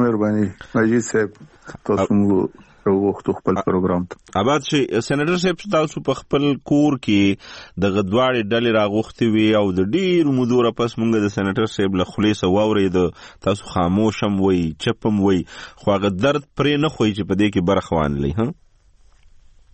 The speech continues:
Speaker 1: مجید صاحب، تاسو ته لکه څنګه خبره وکړه که نه؟ تقریباً څه څلورو میاشتو نه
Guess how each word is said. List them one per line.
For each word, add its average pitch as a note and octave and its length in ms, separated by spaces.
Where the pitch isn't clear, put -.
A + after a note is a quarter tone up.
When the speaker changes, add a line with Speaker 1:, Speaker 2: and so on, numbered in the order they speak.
Speaker 1:
مجید D3 360
صاحب، G#3 320
تاسو F3 260
ته F3 80
لکه D3+ 180
څنګه E3+ 380
خبره D3+ 300
وکړه F3+ 360
که E3+ 140
نه؟ E2+ 80
تقریباً F3 460
څه D#3+ 80
څلورو D#3 360
میاشتو C#3+ 460
نه C3 140